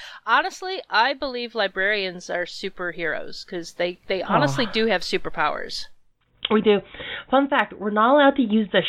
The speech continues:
Speaker 2: shush thing anymore. It's
Speaker 1: <laughs>
Speaker 2: not, it's not allowed.
Speaker 1: Really?
Speaker 2: Like, I, I thought it was gonna be a whole thing where, like, once I graduate, I could just do the shush whenever 'cause it's, like, a superpower. But no, it's too rude, so we have to say,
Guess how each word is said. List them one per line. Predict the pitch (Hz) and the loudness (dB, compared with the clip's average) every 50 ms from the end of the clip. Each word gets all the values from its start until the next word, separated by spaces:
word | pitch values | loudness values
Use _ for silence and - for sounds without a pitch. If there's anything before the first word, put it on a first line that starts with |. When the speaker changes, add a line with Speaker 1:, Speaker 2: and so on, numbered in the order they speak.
| - - - | 0 0 2
Speaker 2:
shush | 151 139 196 240 - - - - 269 - - | 2 2 2 2 0 -2 -4 -6 -8 -2 2
thing | 240 226 226 233 | 2 4 4 6
anymore. | 233 240 247 247 254 262 277 311 349 359 - _ _ - | 6 8 8 8 8 8 6 4 4 0 -8 _ _ -2
It's | - - - - | -2 -2 0 0
Speaker 1:
<laughs> | 208 202 | 2 4
Speaker 2:
not, | 196 202 196 - - _ - | 4 4 4 0 -4 _ -12
it's | 190 - - | -12 -12 -6
not | - 180 190 190 196 180 | -2 2 4 6 6 6
allowed. | 151 156 175 190 156 - - - - - - _ _ _ _ _ _ _ - - - - | 4 2 2 2 0 -2 -6 -10 -16 -18 -20 _ _ _ _ _ _ _ -20 -20 -16 -6
Speaker 1:
Really? | 202 247 339 415 392 247 165 - | 0 2 4 4 6 4 4 2
Speaker 2:
Like, | - - - - - _ - - - - _ - | 0 -4 -16 -20 -20 _ -20 -20 -20 -10 _ 0
I, | 220 220 | 0 2
I | - 226 226 - - | 4 2 2 2 2
thought | 240 226 240 262 262 | 4 6 6 6 6
it | 262 | 4
was | 247 220 | 2 0
gonna | 240 233 233 220 | -2 -2 -2 -2
be | 208 220 214 | -2 -2 0
a | 202 185 | 2 2
whole | 180 - 196 202 196 190 - | 2 2 2 0 0 -2 -2
thing | 202 196 190 180 175 175 - - | 0 0 2 2 0 -2 -2 0
where, | 170 175 165 165 160 160 | 2 2 4 4 2 2
like, | 165 160 160 156 160 156 - - - - - - - - | 0 2 2 2 0 0 -4 -14 -16 -16 -16 -16 -14 -4
once | - 175 185 180 185 | 0 2 2 2 2
I | 185 | 0
graduate, | 165 175 180 185 180 170 175 170 160 156 151 151 143 143 - | 0 2 2 2 2 0 -2 -2 -2 0 0 -2 -4 -4 -4
I | - 156 160 | -4 -2 -2
could | 156 - 165 147 143 | -2 -4 -6 -4 0
just | - 170 160 - - | 0 0 0 0 2
do | - 170 156 | 4 4 4
the | 160 156 - - | 4 2 0 2
shush | - 165 165 165 - | 2 2 2 2 0
whenever | 180 170 165 160 147 160 165 170 | -2 0 0 0 0 0 0 -2
'cause | 170 - 156 - | -2 -4 -6 -6
it's, | 151 | -4
like, | 147 147 143 - | -4 -4 -4 -6
a | 139 | -8
superpower. | 139 - 175 175 - - - 214 214 226 247 262 262 - - - - - | -8 -8 -8 -10 -6 -2 0 2 2 2 2 0 -4 -8 -12 -16 -12 -8
But | - 175 | -4 0
no, | 190 185 160 131 123 - - - - | 2 4 2 2 0 -4 -14 -10 -4
it's | - 170 - - - _ _ _ _ _ - - | -4 -4 -4 -4 -8 _ _ _ _ _ -8 -4
too | 226 240 240 | -4 -4 -4
rude, | 202 170 180 190 226 220 185 160 156 170 170 - | -4 -2 0 0 2 2 2 2 0 -2 -2 0
so | - 175 | 2 2
we | 170 180 | 2 4
have | 185 185 180 | 2 0 0
to | 180 165 | -2 0
say, | - 180 175 180 | 0 0 0 0